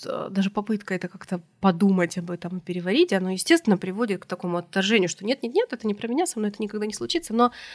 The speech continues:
э, мы всегда говорим о том, что мы живем в мире, где есть доказательность, где есть возможность исследовать те или иные сложные, страшные темы. И, э, есть, м, не просто говорим, что это опасно, да, а вот есть ряд мероприятий, которые могут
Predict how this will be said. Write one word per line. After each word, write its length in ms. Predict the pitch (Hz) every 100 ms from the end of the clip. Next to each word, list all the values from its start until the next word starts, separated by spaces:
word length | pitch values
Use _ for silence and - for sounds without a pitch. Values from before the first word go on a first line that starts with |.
| - - -
э, 460 | 202 208 214 214 - -
мы 160 | 226
всегда 300 | 240 240 247
говорим 300 | 226 226 220
о 40 | 214
том, 140 | 240
что 180 | 226 196
мы 140 | 208
живем 340 | 208 208 220 190
в 120 | 185
мире, 400 | 202 240 240 190 - - - _ -
где 240 | 185 208
есть 440 | 196 202 233 226 -
доказательность, 1040 | 185 185 185 185 175 156 - - - _ _ - - -
где 340 | 190 175 202 202
есть 400 | 190 220 254 -
возможность 840 | 196 190 202 214 233 226 202 -
исследовать 760 | 208 - - 208 226 208 190 175
те 160 | 208
или 140 | 202 190
иные 240 | 196 208
сложные, 580 | 202 - 190 208 185 175
страшные 680 | - - 170 185 - 180 175
темы. 380 | - 175 165 - - - - - -
И, 320 | 233 240 -
э, 320 | - 214 214 202
есть, 720 | 160 185 262 339 202 - - _ _ _ _ 202
м, 200 | 202 202
не 60 | 202
просто 260 | 349 -
говорим, 260 | 196 190 180
что 160 | -
это 140 | 180 185
опасно, 520 | 190 202 175 - 170
да, 160 | 247 -
а 120 | 196
вот 280 | 214 392 453
есть 280 | 240 294 -
ряд 220 | 247 233
мероприятий, 600 | 214 208 214 240 494 -
которые 360 | 208 196 320 285
могут 380 | 208 262 254